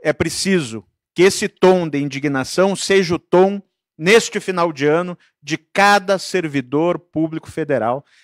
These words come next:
desse país que está sendo, neste momento, é bom que se diga, neste momento, não está encontrando a sensibilidade necessária do governo federal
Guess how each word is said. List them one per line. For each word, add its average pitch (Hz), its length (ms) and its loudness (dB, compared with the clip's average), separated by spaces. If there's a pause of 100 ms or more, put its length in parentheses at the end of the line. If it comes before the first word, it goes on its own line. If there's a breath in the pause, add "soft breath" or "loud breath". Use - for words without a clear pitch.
(160)
desse 147 360 0
país 139 560 -4 (240 soft breath)
que 180 100 -6
está 180 640 0 (760)
sendo, 180 540 -4
neste 220 500 0
momento, 196 640 -2 (640)
é 151 80 2
bom 170 220 2
que 196 80 -6
se 190 140 -10
diga, 139 360 -6
neste 196 540 0
momento, 156 480 -2 (220 soft breath)
não 202 560 2
está 180 360 0
encontrando 156 760 -2 (180 loud breath)
a 170 120 0
sensibilidade 170 1000 2
necessária 160 600 0
do 151 100 -6
governo 151 380 0
federal 139 520 2